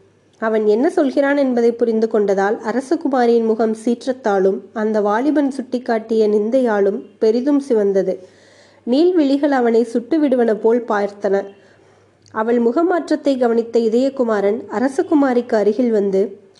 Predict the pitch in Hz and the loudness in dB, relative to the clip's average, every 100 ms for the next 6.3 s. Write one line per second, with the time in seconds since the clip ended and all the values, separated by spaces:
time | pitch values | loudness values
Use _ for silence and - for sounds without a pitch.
0 | - 214 226 240 226 208 202 254 - - | -4 -2 -2 -2 -2 0 0 0 -4 -8
1 | 214 214 339 392 254 214 226 226 269 277 | -4 0 2 4 2 0 0 0 2 0
2 | 240 233 214 202 185 - - 208 208 208 | 0 0 2 2 2 -4 -12 -6 -4 0
3 | 214 247 220 - - - _ _ 214 220 | 0 0 -2 -6 -14 -20 _ _ -4 0
4 | 226 226 208 214 311 302 277 240 233 294 | 2 2 0 0 -2 -2 -2 0 0 0
5 | 269 226 269 262 240 254 254 240 214 214 | 0 0 0 0 0 -2 -2 -2 -2 -2
6 | 196 196 202 | -2 -4 -6